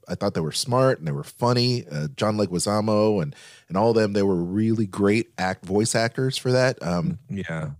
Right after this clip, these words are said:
Speaker 1: but then here you go. They're, they're starting a whole new, uh, adventure now with Disney. So that's interesting.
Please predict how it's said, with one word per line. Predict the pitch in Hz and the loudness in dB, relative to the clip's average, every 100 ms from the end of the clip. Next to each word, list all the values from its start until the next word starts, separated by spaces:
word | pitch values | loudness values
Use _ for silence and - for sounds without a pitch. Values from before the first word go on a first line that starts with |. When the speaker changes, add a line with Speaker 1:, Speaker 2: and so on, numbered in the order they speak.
| - | -6
Speaker 1:
but | 101 - | -4 0
then | 101 | -2
here | 92 107 101 | 0 0 2
you | 101 | 2
go. | 110 117 82 | 4 4 2
They're, | 80 78 - | -4 -8 -10
they're | 80 | -8
starting | 78 85 87 90 | -6 -4 -2 -2
a | 80 | -2
whole | 90 90 90 | -2 -2 -2
new, | 87 90 92 | -2 0 0
uh, | 87 85 - - - | 0 -2 -6 -20 -12
adventure | 80 87 104 95 | -6 -2 -2 -2
now | 90 90 | 0 0
with | 87 - | -2 -4
Disney. | 90 95 127 - - | -4 -4 -6 -12 -10
So | - 143 | -6 -4
that's | 165 - | -4 -6
interesting. | 151 139 - 110 | -8 -8 -10 -10